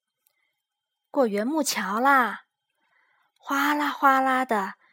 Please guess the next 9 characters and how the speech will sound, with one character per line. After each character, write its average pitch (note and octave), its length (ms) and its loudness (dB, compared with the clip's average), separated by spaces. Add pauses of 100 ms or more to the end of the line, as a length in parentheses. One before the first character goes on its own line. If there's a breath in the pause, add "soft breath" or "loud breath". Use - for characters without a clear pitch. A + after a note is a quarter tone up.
(180)
是 A#3+ 480 0
瀑 F4+ 340 0
布 A#3+ 220 -4
的 G3+ 100 -8
声 G#3 240 -6
音， G#3 380 -8 (560 soft breath)
凉 G#3+ 340 0
凉 G3+ 480 0
的， C#4 340 6